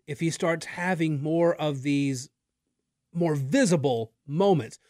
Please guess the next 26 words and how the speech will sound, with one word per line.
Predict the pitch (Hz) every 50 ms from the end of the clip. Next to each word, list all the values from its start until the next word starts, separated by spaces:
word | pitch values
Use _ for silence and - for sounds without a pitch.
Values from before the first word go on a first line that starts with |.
| _ _ _ -
When | 160 180 190 196
you're | 202 196 202 208 -
only | 170 196 233 262 277 277 285 269 254 226
focusing | 190 - - 214 208 202 - 196 185 - 196 175 180
on | - 165 165 170 170
conservative | - - - 156 143 - - 180 165 175 180 180 190 190 175
media | 156 156 147 143 139 135 135 160 185 -
and | 147 139 135 127 123
friends, | - - - 277 302 285 180 139 120 123 156 190 208 - - - - _ _ _ _ _ _ _ _ _ _ _ _ _ _ _ _ _ _ _ _ _ _ _ _ _ _ _ _ _ _ _
there's | 143 185 214 240 202
a | 202 175
firewall | - - - 226 233 233 214 180 156 147 147 143 143
that | 143 151 143
you've | 151 185 254 254 220 -
put | - 254 240 226
around | 196 175 175 165 160 160 156 127
yourself. | 151 151 - - - 233 208 160 135 -
You | 156 190 226 233 - -
are | 185 180 175 160
limiting | 147 151 190 214 214 208 190 180 170 156
your | 151 151 - -
own | 160 170 175 185 185 185 185 185 180 - _ _ _ _ _ _ _ _ _ _ _ _ _ _ _ _ -
availability | 165 156 139 127 127 180 185 202 196 185 160 127 160 160 151 139 120 117 113
to | 135
the | 127 131
public. | - - 147 147 160 120 98 - - - -